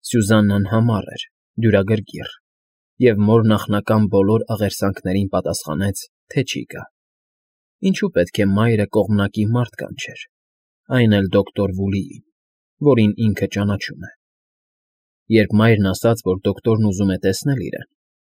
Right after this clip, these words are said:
նա անմիջապես սկսեց կասկածել, թե դա կապված է իր դեպքի հետ, և պահանջեց իմանալ պատճառը։ Վերջապես, երկար աղերսանքից հետո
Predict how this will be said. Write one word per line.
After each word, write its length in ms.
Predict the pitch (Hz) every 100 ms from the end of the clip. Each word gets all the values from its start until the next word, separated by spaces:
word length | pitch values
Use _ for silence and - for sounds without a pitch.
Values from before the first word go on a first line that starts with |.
| 160
նա 140 | 170 135
անմիջապես 720 | 117 101 98 101 - 110 -
սկսեց 340 | - 101 98
կասկածել, 640 | - 92 - 80 - 107 98 _ _ _
թե 100 | 151
դա 120 | 147 143
կապված 520 | 104 - - 104 -
է 80 | 101 -
իր 200 | 107 -
դեպքի 380 | 87 - - -
հետ, 220 | - - _ _ _ _ _ _ 143
և 220 | 143 -
պահանջեց 560 | 110 104 95 92 95 -
իմանալ 480 | 120 110 98 73 -
պատճառը։ 540 | - - - 62 - - _ _ _ _ _ _ _ _ _ _ _ _ -
Վերջապես, 600 | 120 110 101 95 110 101
երկար 360 | 95 - 104 98
աղերսանքից 600 | 101 - 87 95 104 -
հետո 280 | 92 120